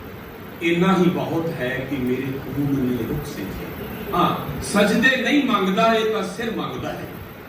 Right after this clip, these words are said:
ਸਜਦੇ ਨਹੀਂ ਮੰਗਦਾ, ਇਹ ਤਾਂ ਸਿਰ ਮੰਗਦਾ ਹੈ।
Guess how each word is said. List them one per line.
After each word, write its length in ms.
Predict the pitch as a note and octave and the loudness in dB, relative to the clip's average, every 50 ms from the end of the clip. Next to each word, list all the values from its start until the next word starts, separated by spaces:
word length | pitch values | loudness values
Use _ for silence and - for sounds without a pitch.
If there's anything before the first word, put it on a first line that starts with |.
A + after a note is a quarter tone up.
| - - - - - - - - - - - - - - - - - - | -14 -14 -14 -14 -14 -14 -14 -14 -14 -12 -12 -12 -10 -10 -10 -10 -10 -4
ਸਜਦੇ 540 | G3+ G#3+ A3+ A3+ - - - C4 C4 B3+ - | 0 2 4 4 4 4 4 2 2 2 2
ਨਹੀਂ 240 | - - - B3 | 0 0 0 0
ਮੰਗਦਾ, 520 | A#3 A3+ A3 A3+ A3 G#3 A#3 A#3 A#3 A#3 - G#3+ | 0 0 0 0 0 2 4 4 4 2 2 0
ਇਹ 160 | A3+ A3+ A3 | 0 2 2
ਤਾਂ 180 | A3+ G#3+ G#3 | 2 2 2
ਸਿਰ 340 | G3 F#3 - - B3+ A#3+ G#3+ | 0 -2 -2 -2 -2 0 0
ਮੰਗਦਾ 440 | G3 F#3+ G3 F#3+ F#3+ F#3 G3 F#3 F#3 | 0 0 0 2 0 2 2 2 2
ਹੈ। 360 | F3+ F3 - - - - - | 2 2 0 0 -2 -4 -8